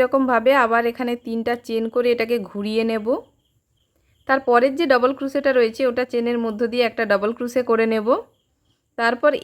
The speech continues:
এই যে চেনের যে গ্যাপটা রয়েছে ঠিক একই রকমভাবে এখানে আমরা তিনটে ডাবল ক্রোশে, দুটো চেন,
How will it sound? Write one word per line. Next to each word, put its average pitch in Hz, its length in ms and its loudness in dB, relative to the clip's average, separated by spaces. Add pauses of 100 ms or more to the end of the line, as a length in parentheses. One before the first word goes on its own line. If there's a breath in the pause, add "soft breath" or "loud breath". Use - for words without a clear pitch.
(120)
এই 269 80 0 (120)
যে 311 100 0 (680)
চেনের 254 400 2
যে 311 140 2
গ্যাপটা 247 380 0
রয়েছে 220 360 0 (160)
ঠিক 294 140 -4 (100)
একই 254 240 -6
রকমভাবে 269 440 0 (100)
এখানে 247 320 -4
আমরা 226 160 -2 (200)
তিনটে 233 400 -2
ডাবল 220 300 2
ক্রোশে, 233 340 -6 (4000)
দুটো 220 340 0 (180)
চেন, 233 260 0